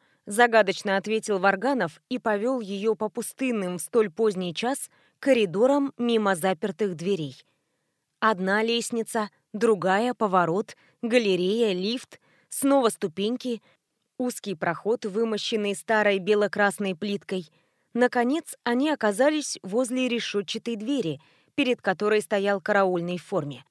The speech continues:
Варганов что-то показал дежурному, тот нажал на кнопку.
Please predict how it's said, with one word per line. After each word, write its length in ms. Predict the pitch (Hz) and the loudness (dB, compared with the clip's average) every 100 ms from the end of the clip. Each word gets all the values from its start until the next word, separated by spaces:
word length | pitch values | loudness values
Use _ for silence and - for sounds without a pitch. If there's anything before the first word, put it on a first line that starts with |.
| _ _ _ | _ _ _
Варганов 680 | 196 220 226 220 277 247 196 | 0 2 2 2 2 0 -4
что-то 360 | - 240 226 | -4 -2 -2
показал 480 | - 208 202 180 208 | -4 -2 0 2 2
дежурному, 720 | 170 180 165 294 302 285 294 269 _ _ _ | 0 -4 -2 0 2 0 -2 -6 _ _ _
тот 260 | - 254 277 | 0 2 2
нажал 340 | 277 226 202 | 0 2 2
на 140 | 208 214 | 2 -2
кнопку. 540 | 214 165 - 160 131 | -2 -6 -6 -12 -12